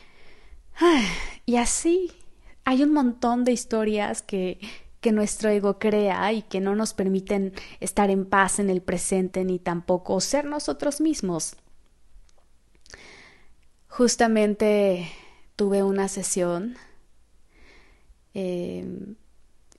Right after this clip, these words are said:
y mi consultante estaba muy anclado a una experiencia que había vivido hacía, hacía algunos días. Y yo le decía, "Oye, em, pero en este momento, ¿te falta paz?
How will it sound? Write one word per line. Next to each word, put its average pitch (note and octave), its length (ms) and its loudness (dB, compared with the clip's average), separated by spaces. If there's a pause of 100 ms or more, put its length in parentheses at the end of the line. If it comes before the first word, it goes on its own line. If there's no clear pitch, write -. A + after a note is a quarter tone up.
(120)
y G3+ 100 0
mi G3 140 0
consultante F#3 1300 0 (540)
estaba F#3 360 0
muy F3+ 220 0
anclado F3 920 -2 (140)
a F3 120 -6
una F3 280 0
experiencia F3 680 -4
que F3+ 100 -4
había F3 160 -2
vivido E3+ 320 -4
hacía, E3+ 260 -4 (240)
hacía F3+ 360 0
algunos F3 360 -2
días. - 420 -6 (440)
Y G#3+ 80 -2
yo G#3 120 4
le G3+ 120 2
decía, G3+ 440 0
"Oye, G3+ 440 2 (680)
em, F#3 680 -6 (560)
pero G3+ 180 2
en G#3+ 240 4
este A#3+ 380 0
momento, F#3+ 880 0 (640)
¿te G#3 140 0
falta F#3 540 -4
paz? D4+ 440 -4